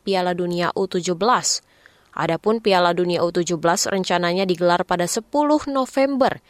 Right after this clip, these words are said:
hingga dua Desember mendatang.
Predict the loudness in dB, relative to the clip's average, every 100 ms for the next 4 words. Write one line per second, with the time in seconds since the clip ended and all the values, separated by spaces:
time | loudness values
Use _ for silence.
0 | -20 -14 -4 0 2 4 2 2 2 2
1 | 0 0 0 0 2 2 2 -6 -2 0
2 | 2 2 2 0